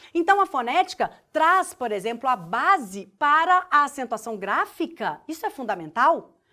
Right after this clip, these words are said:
A fonética te ensina que a palavra homem é pronunciada na língua portuguesa como homem,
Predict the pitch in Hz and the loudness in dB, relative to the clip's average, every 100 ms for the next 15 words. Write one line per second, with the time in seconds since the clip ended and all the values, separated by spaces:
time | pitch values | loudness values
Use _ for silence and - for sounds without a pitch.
0 | _ - - - 320 277 285 285 262 240 | _ -4 -2 2 2 2 -2 -8 -6 -8
1 | 226 320 427 381 208 - _ - 330 330 | -6 0 2 2 -2 -8 _ 0 4 6
2 | 320 240 202 208 190 302 415 285 202 - | 6 2 0 -2 4 8 8 6 0 0
3 | 277 285 254 240 - 202 170 160 165 226 | 2 0 -4 -6 -2 0 0 -4 -6 -2
4 | 277 208 220 269 247 247 294 381 392 415 | -2 -2 -4 -6 -8 -4 -2 -2 2 4
5 | 480 539 - - 302 392 311 165 | 4 0 -6 -2 6 6 6 -4